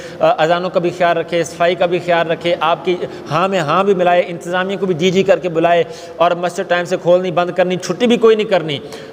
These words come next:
और फिर बच्चों को मारना भी नहीं है, इनको जल्दी से जल्दी पढ़ाना भी है और ये सारा कुछ उस पर जिम्मेदारियाँ। और तनख्वाह कितनी? दस हज़ार रुपया, ठीक है।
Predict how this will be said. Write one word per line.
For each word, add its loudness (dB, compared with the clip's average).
और 4
फिर 2
बच्चों 0
को 0
मारना 0
भी -4
नहीं -4
है, 0
इनको -2
जल्दी -2
से -8
जल्दी 4
पढ़ाना 0
भी 0
है 2
और 4
ये 0
सारा 0
कुछ -2
उस -4
पर -2
जिम्मेदारियाँ। 0
और 4
तनख्वाह -2
कितनी? -4
दस 0
हज़ार 2
रुपया, 0
ठीक 2
है। 0